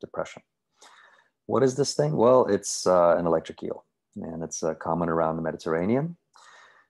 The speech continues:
And you can see the technical difficulties of using this neuromodulation device, yet the first device that we had. So we had to work with what we had at the time.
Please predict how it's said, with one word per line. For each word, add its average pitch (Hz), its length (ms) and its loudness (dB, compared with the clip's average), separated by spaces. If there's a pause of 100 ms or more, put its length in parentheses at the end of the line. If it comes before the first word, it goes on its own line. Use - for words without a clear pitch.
(320)
And 120 180 2
you 147 60 2
can 135 140 0
see 135 280 2
the 113 120 6
technical 110 420 0
difficulties 92 520 -2
of 78 80 -6
using 90 300 -2
this 82 160 -8
neuromodulation 80 760 -4
device, 92 600 0
yet 156 300 2 (120)
the - 60 -8
first - 320 -4
device 92 400 0
that 87 300 -2
we 98 220 -4
had. - 260 -4 (440)
So - 140 -14
we 80 100 -10
had 87 140 -4
to 90 100 -8
work 87 280 -4
with 85 120 -4
what 80 200 -8
we 76 80 -12
had 76 160 -8
at - 60 -18
the - 60 -20
time. - 220 -20